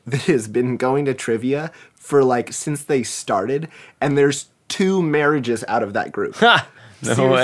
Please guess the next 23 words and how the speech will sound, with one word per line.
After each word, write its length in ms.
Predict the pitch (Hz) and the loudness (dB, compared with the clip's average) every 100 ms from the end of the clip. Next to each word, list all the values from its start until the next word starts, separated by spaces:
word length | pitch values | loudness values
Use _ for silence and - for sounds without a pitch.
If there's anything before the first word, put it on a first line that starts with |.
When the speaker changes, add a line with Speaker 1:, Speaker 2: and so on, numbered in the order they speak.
| 110 | 2
Speaker 2:
way. 40 | - | 0
Speaker 1:
Like, 200 | 170 170 | 0 0
it 180 | 190 226 | 0 2
is 180 | 220 | 2
a 80 | 165 | 2
thing. 580 | - - 190 170 110 104 | -2 0 2 2 0 -6
Speaker 2:
Wow. 440 | - 98 101 117 131 | -2 2 4 2 0
Speaker 1:
So 60 | 135 | -2
I 200 | 170 185 | 0 0
love, 520 | 139 123 135 147 131 | 0 0 2 0 0
and 200 | 139 143 139 | -2 0 2
we 140 | 175 | 2
go 340 | 175 165 156 | 2 4 2
from, 480 | 151 - 143 131 127 - | 0 0 2 2 -2 -4
I 100 | 131 | -2
go 140 | 147 | 0
to 100 | 139 | 2
Bethany 340 | 135 135 127 | 0 -2 -4
Northeast, 600 | 120 110 107 180 180 - - - - - - | -4 -4 -4 -2 -2 -4 -16 -20 -20 -14 -2
and 240 | 135 131 | 0 0
we 160 | 131 156 | 0 -2
go 400 | 143 143 127 117 | 2 2 4 2
to, 640 | 113 - 127 120 113 104 | 0 -2 0 2 2 0